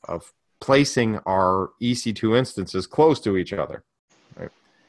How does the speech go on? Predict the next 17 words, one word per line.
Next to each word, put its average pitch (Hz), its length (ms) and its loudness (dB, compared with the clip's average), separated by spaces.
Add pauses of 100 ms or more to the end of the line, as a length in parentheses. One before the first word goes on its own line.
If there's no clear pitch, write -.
(220)
Um, 82 380 -8
the, 92 180 0
the, 101 320 -2 (160)
the 90 240 -4 (220)
cluster 156 320 2
placement 143 540 0
group, 98 300 0 (580)
you - 80 -12
know, 90 120 -6
ga-, 127 320 4
gave 127 300 4
us 120 180 4
a 107 60 2
number 107 680 4
of 95 600 0
performance 196 680 -2
enhancements 92 920 -4